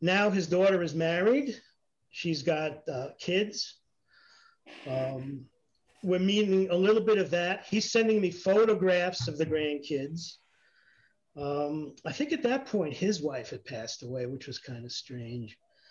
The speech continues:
And you just, you know, you begin to know the whole family. And you start to realize what you just did wasn't just, "Ah, I was proficient," okay? It is,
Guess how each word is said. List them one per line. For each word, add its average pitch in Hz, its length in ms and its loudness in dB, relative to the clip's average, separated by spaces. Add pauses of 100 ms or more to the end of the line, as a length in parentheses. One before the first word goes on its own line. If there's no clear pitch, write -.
(560)
And 202 640 0
you 247 180 0
just, 285 380 -4
you 247 100 2
know, 220 260 -4
you 220 200 0
begin 233 380 0
to 254 100 2
know 269 240 0
the - 100 -2
whole 220 240 0
family. 254 460 -2
And 202 100 2
you 262 80 4
start 330 280 0
to 277 100 0
realize 277 440 0
what 180 400 4
you 302 180 4
just 240 400 2
did 202 380 4 (280)
wasn't 247 360 4
just, 196 380 2 (480)
"Ah, 294 380 2
I 190 140 2
was 190 120 2
proficient," 190 840 -2 (140)
okay? 190 540 -2 (440)
It 254 200 4
is, 220 420 6